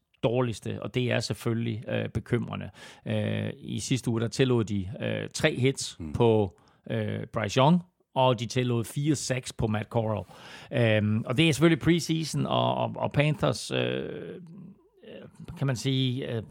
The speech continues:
Speaker 1: ja, der er nogle ting, de skal teste, men de spillede faktisk mange af deres starter, og det er selvfølgelig endnu mere bekymrende. Og det blev heller ikke bedre i fredags, hvor, hvor, øh, Panthers, de mødte, øh, Giants, fordi der var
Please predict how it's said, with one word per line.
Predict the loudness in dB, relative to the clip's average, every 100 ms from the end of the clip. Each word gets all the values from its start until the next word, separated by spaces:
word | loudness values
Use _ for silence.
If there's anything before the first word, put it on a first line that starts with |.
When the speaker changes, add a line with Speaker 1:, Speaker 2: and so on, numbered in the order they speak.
| -12 -12
Speaker 1:
ja, | -10 2
der | 6
er |
nogle | 6 6
ting, | 2
de | -2
skal | -4
teste, | 0 0 0
men | -2 -2
de |
spillede | 0 4 4 4
faktisk | 2 -2 -4 -8 -4
mange | 0 0
af | 0
deres | -2
starter, | 2 4 4 2 -6 -18 -20 -4
og | 0 4
det | 4
er |
selvfølgelig | 4 2 2 4
endnu | 4
mere | 2 0
bekymrende. | 0 0 2 -4 -8 -16 -20 -4
Og | 0
det | 2
blev | 4
heller | 4 4
ikke | 2
bedre | 4 4
i | 2
fredags, | 0 -2 -2
hvor, | -2 -2 -2
hvor, | -2 0 0 -2
øh, | -2 -4
Panthers, | 0 0 0 -2
de | 0
mødte, | 2 2 0 -6 -6
øh, | -2 -2 4
Giants, | 4 6 2 -2
fordi | -6 -4 0
der | 2
var | 2